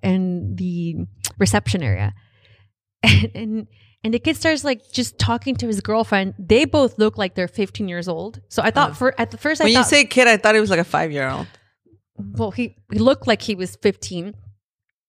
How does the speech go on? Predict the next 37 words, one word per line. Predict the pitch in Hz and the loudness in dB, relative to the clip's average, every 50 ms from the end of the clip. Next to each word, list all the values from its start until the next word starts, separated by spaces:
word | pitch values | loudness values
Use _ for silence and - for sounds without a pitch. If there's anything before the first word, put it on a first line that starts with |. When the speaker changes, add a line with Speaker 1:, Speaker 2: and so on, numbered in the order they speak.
| _ - - - - | _ -20 -20 -8 -4
Speaker 1:
I | - 233 | -2 -2
thought | 233 - | 0 0
they | 359 | 0
were | 370 370 - | 0 0 2
brother | 247 240 233 254 233 | 2 2 2 2 0
and | 208 185 196 | 0 -2 -2
sister | - 196 - - 277 277 | -4 -4 -2 0 0 0
at | 277 - | 0 0
first, | - - 339 349 370 381 359 - - | -2 -4 -2 -2 -2 -4 -6 -6 -4
and | 240 226 233 | 0 2 2
then | 233 240 | 2 4
they | 240 262 254 247 214 | 4 4 4 4 2
started | - 233 226 214 190 | 2 0 -2 -2 -2
hugging | - - 220 190 208 233 247 240 | -2 -4 -4 -2 0 0 0 0
and | 202 175 156 175 - - _ _ _ - | 0 -2 -4 -8 -16 -20 _ _ _ -4
being | 202 208 208 | -2 -2 0
all | 196 - 175 | 2 2 2
up | - - - | 2 4 2
on | 262 294 | 2 2
each | 320 - - | 0 -2 -2
other. | 349 349 349 330 | 0 0 0 0
And | 285 240 | 0 0
I'm | 214 196 | 0 0
like, | 190 180 170 170 - - _ _ _ _ - | -2 -2 -4 -6 -8 -12 _ _ _ _ -18
"Are | - | -10
you | - - - - | -6 -6 -4 -4
guys | - 622 640 - - | -4 -6 -8 -8 -6
here | - 262 262 | -4 -2 0
on | 262 233 | 0 0
vacation? | - - 104 101 - - - 165 175 196 - - - 539 587 640 554 _ _ _ _ _ _ _ | 0 0 -2 -2 -2 0 0 2 2 0 -2 -6 -10 -10 -12 -14 -16 _ _ _ _ _ _ _
How | - 349 415 403 - - | -4 -4 -4 -2 -2 -4
old | 262 285 359 339 | -4 -4 -2 -2
are | 269 262 | -2 -2
you? | 226 180 165 165 180 | -2 -4 -8 -10 -6
Where's | 233 339 466 - - | -2 -2 0 0 2
your | 453 440 | 2 4
parents?" | - - - 247 254 247 180 - - - - | 4 4 4 4 2 2 0 -2 -6 -10 -10